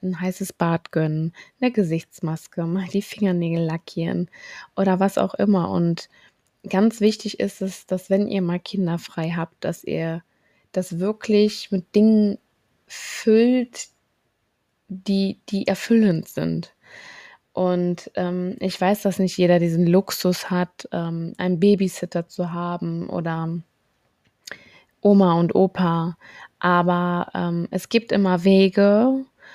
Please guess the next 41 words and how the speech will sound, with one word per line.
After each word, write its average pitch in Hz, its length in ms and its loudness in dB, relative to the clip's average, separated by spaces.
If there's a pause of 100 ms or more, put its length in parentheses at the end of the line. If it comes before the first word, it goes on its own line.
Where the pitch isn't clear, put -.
(280)
und 190 220 2
wenn 196 100 4
man 190 300 4
will, 208 580 0
dann 208 180 -2
kriegt - 300 -6
man 196 120 -2
das 185 160 -4
auch 185 160 -2
hin. 202 180 0
Man 180 460 -4
ist 214 200 -4
keine 185 240 -2
schlechte 185 340 -4
Mutter 190 440 -2
oder 175 160 -2
kein 180 180 -4
schlechter 185 380 -4
Vater, 185 480 -2
weil 180 160 -2
man 180 260 -2
die 170 120 -4
Kinder 185 320 -2
jetzt 175 280 -4
für - 140 -8
zwei 180 260 -2
Stunden 175 580 -4 (680)
jemand 190 400 0
anderem 180 600 -2 (300)
in 190 140 0
die 175 100 2
Obhut - 420 -4
gibt. - 260 -2
Also 170 220 -2
da 170 200 -2 (400)
braucht 208 280 -2
man 208 100 4
natürlich 185 380 0
großes 190 340 0
Vertrauen, 196 680 2
aber 202 560 0